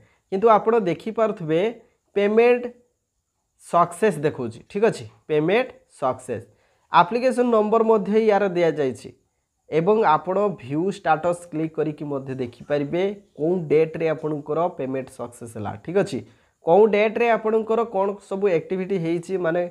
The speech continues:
କ'ଣ କ'ଣ କେଉଁ ଡିପାର୍ଟମେଣ୍ଟରୁ ସେକ୍ସନ୍ ଅନୁସାରେ ସବୁ ହେଇଯାଏ ନା,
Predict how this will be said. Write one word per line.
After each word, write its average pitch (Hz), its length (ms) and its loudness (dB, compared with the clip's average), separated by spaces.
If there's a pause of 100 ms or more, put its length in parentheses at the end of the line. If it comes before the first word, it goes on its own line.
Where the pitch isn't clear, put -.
(380)
କ'ଣ 196 220 2
କ'ଣ 196 200 0
କେଉଁ 185 320 0
ଡିପାର୍ଟମେଣ୍ଟରୁ 180 800 0 (600)
ସେକ୍ସନ୍ 202 400 -2
ଅନୁସାରେ 190 400 0
ସବୁ 180 260 -4
ହେଇଯାଏ 156 420 0
ନା, 208 140 2